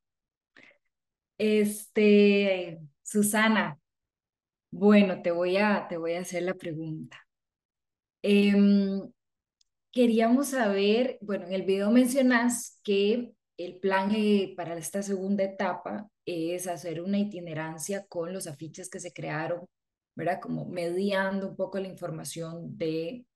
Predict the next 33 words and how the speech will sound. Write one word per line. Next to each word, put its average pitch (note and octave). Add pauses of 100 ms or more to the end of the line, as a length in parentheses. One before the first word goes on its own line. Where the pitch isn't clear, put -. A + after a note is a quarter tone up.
(380)
de, D#3+
bueno, F3
el C#3+
proceso D#3
de F#3
investigación C#3+ (580)
que, -
que D#3
han C3+
realizado. D#3 (400)
Entonces, G3
esta G#3+
itinerancia G#3+
sería E3+
fuera D#3+
de E3+
la D3
gam. D#3+
Para D#3
quien D#3
no D#3
es D3
de F3
Costa F3+
Rica, F3
la D#3+
gam D#3+
es D3+
el D#3
gran D3+
área D#3+
metropolitana, C#3
digamos, -